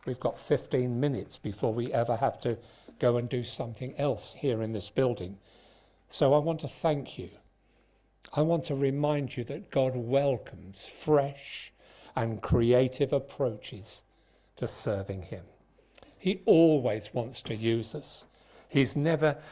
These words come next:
used, like he's never used anyone before. Let's let God's Holy Spirit allow us to take risks and try new ways of serving and worshipping him, because worship is not static.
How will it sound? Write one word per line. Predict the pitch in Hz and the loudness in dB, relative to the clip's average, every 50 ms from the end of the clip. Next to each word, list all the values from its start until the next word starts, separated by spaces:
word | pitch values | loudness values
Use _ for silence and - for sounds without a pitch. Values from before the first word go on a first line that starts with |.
| - - - _ | -20 -20 -14 _
used, | 156 151 147 143 135 - - - - _ | 0 0 2 2 0 -4 -8 -14 -12 _
like | 151 156 165 160 165 | 6 6 6 6 6
he's | - 151 147 - | 2 -2 -2 0
never | 151 147 151 135 147 | 0 -2 0 0 0
used | 139 135 135 139 131 - - | 0 0 -2 -2 -4 -4 -4
anyone | 160 135 139 156 147 135 143 143 143 143 | -4 -4 -4 -4 -4 -4 -6 -6 -6 -8
before. | 151 139 - - 110 98 95 95 - - _ _ _ _ _ _ _ _ _ _ _ _ _ _ _ _ _ _ _ | -10 -10 -8 -10 -10 -10 -10 -14 -18 -20 _ _ _ _ _ _ _ _ _ _ _ _ _ _ _ _ _ _ _
Let's | 135 127 135 135 147 156 185 - - - - - - - _ - | -4 -2 -2 0 0 -2 -4 -6 -10 -14 -16 -16 -20 -20 _ 0
let | 139 139 160 - - - | 2 2 2 2 -2 -2
God's | - 151 131 131 135 - - | 0 2 2 2 -2 -6 -10
Holy | - 147 143 135 127 131 | -8 -6 -6 -4 -4 -4
Spirit | 123 - - - - - 113 101 101 - - - | -4 -4 -6 -8 -6 -6 -6 -6 -6 -10 -4 -2
allow | 120 120 120 127 123 127 131 | -2 0 2 0 0 0 -2
us | 120 - - | -2 -4 -6
to | - - | -10 -12
take | 120 - - 127 120 120 123 - | -12 -8 -6 -4 -4 -4 -6 -10
risks | 117 113 110 113 113 101 - - - - - - - - - - - - - - - - - - - - - - - | -10 -6 -4 -4 -4 -4 -6 -10 -14 -16 -16 -18 -20 -18 -18 -16 -16 -18 -18 -20 -20 -20 -20 -20 -20 -20 -20 -12 -6
and | 123 120 113 - | -6 -6 -4 -6
try | - - - 151 139 131 123 | -4 6 6 8 8 8 4
new | 120 117 123 143 156 160 160 | 2 2 4 6 6 6 6
ways | 147 147 147 143 139 135 135 - | 6 6 6 4 4 0 -2 -6
of | 117 98 - | -10 -12 -12
serving | - - - - 160 160 151 151 151 160 147 151 151 139 - - _ _ _ - _ _ _ _ _ | -14 -12 0 4 4 6 6 4 0 -2 -4 -4 -6 -10 -12 -16 _ _ _ -20 _ _ _ _ _
and | - 127 127 120 104 | -2 0 0 0 0
worshipping | 110 117 107 95 - - - 104 92 - - 101 92 | 2 2 2 2 0 -4 -6 -8 -8 -8 -10 -12 -10
him, | 87 87 104 98 92 95 98 - - _ _ _ _ _ _ - - _ - - - | -10 -10 -10 -10 -10 -12 -14 -16 -20 _ _ _ _ _ _ -20 -20 _ -20 -14 -14
because | 131 - - 131 113 - | -12 -8 -6 -6 -6 -4
worship | 139 131 143 139 131 - - - 123 - | 0 2 2 2 2 0 -4 -8 -8 -8
is | 113 110 95 | -8 -6 0
not | 139 139 147 156 - | 0 0 0 0 -4
static. | - - - 127 92 - - - - - - - | -10 -6 -4 -4 -4 -4 -10 -14 -18 -18 -20 -20